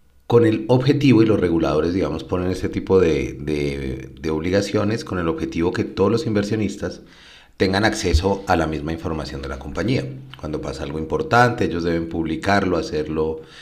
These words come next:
digamos, hay canales específicos para publicar esa información, pero una de las cosas más relevantes es la publicación trimestral de balances. Eso también pasa aquí en la bolsa en Colombia,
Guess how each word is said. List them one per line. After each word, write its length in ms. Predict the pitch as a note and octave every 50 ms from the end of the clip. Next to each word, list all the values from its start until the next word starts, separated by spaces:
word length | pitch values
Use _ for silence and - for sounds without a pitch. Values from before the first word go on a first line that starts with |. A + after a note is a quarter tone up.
| - - -
digamos, 220 | E2+ E2 D2+ -
hay 160 | E2 D#2 -
canales 560 | - D#2+ D#2+ E2+ F2 F2+ F2 E2+ E2+ E2+ E2
específicos 540 | F2+ E2 - - - C#2+ C#2+ D2+ - - -
para 200 | - D#2+ D2+ D2+
publicar 320 | - D#2+ D2+ D2 D2 D2 D2+
esa 140 | D2 -
información, 640 | F2 E2+ G2+ G2 G#2 A2 G#2+ - B2+ B2 B2 - - - - - - - - - - -
pero 160 | B2+ A#2+ C3
una 80 | D3
de 80 | D#3+ E3+
las 140 | E3+ C#3+ -
cosas 340 | - A2 G2 A2 A#2 F#2+ B2+
más 220 | B2+ B2+ C3 B2+
relevantes 680 | A#2+ B2+ B2+ B2+ A2 F#2 F2 E2+ E2+ - G#2+ F#2+ - A2
es 320 | G2+ - G2+ - - -
la 160 | F2+ F2+ E2+
publicación 640 | - F2+ E2+ D#2+ D#2 - - - - E2+ E2 D#2 D2+
trimestral 540 | - F#2 F#2+ F2+ D#2+ - - D2 C#2 C2+
de 80 | D2+ D#2
balances. 560 | D#2+ D#2 - - - C2+ - - - - - - _ _ _ _
Eso 140 | - A#2+ D3
también 300 | C#3 D#3 C3 A2+ G2+ -
pasa 200 | C3 A2 G2 A2+
aquí 160 | A#2+ - -
en 100 | A2 G#2
la 60 | G#2 G#2
bolsa 220 | G#2 G2+ G2+ G2+
en 80 | G2+ G2+
Colombia, 460 | - G#2 B2+ C3+ B2 A#2 B2 B2+